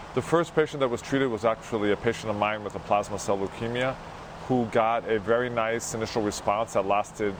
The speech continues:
over a year. And so now the idea is for her to go back on the trial at a higher dose and see if we can potentiate that response even longer.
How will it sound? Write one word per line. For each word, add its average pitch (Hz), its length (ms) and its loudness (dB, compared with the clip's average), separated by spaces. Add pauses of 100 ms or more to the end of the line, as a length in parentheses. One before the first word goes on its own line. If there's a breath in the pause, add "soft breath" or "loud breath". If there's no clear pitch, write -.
over 110 320 2
a 104 40 2
year. 101 400 4
And 110 200 -2
so - 140 -4
now 113 160 4
the 117 80 2
idea 107 340 4
is 107 80 0
for - 140 -4
her 107 100 2
to 110 80 4
go 104 140 4
back 98 260 0
on 107 140 0
the 113 60 -2
trial 107 520 0
at 104 140 2
a 95 60 2
higher 113 340 0
dose 110 300 0
and 104 80 -8
see 104 200 -2
if 101 140 0
we 104 80 0
can 95 160 -4
potentiate 101 460 -4
that 92 120 4
response 95 480 -2
even 92 220 -4
longer. 110 400 2